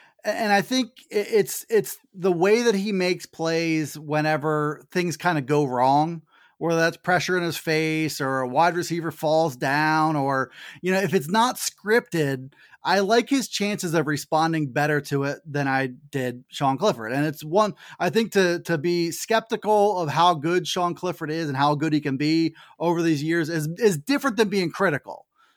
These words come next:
You know, I don't, I don't think he did anything beyond the shadow of a doubt that, that said, "Hey, he's our, our, our number one guy. He's our best guy." But, uh, Drew Allar, I think, I, I, I agree with you. I think he feels the game a little bit better. Uh, I think he get, he's better,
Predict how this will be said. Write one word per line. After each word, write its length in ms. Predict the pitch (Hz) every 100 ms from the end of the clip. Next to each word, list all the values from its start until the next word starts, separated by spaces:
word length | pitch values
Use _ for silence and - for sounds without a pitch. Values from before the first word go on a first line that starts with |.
| _
You 100 | 147
know, 80 | 170
I 160 | 185 247
don't, 160 | 269
I 80 | 208
don't 140 | 359 226
think 120 | 180
he 100 | 185
did 220 | 170 175 -
anything 600 | 226 254 233 160 135 113
beyond 360 | 113 170 160 151
the 40 |
shadow 380 | - 165 151 139
of 120 | 127
a 40 | 131
doubt 380 | 151 147 127
that, 180 | 139 131
that 160 | 139 135
said, 240 | 160 139
"Hey, 240 | 139 156 135
he's 220 | 185 156
our, 120 | 131
our, 240 | 131 135 -
our 120 | 139
number 220 | 151 160 151
one 160 | 147
guy. 120 | 156
He's 160 | 156 160
our 80 | 131
best 260 | 156 147
guy." 380 | - 160 147 139 - - - - _ -
But, 260 | 170 170 -
uh, 220 | 151 156
Drew 240 | 151 254
Allar, 300 | 226 226 247
I 100 | 180
think, 300 | 160 208 202 - _
I, 320 | 170 196 214 208
I, 260 | 208 180
I 20 |
agree 280 | 226 185 185
with 140 | 247 160
you. 120 | 135
I 100 | 143
think 160 | 170 196
he 100 | 190
feels 380 | - 196 202
the 80 | 160
game 420 | 165 175 190 151 147
a 80 | 151
little 180 | 147
bit 180 | 135 135
better. 400 | 135 113 - - _ _ _ _
Uh, 280 | 143 131 131
I 120 | 143
think 200 | 151 180
he 140 | 180 156
get, 160 | 180
he's 180 | 165 160
better, 560 | 117 180 196 214 202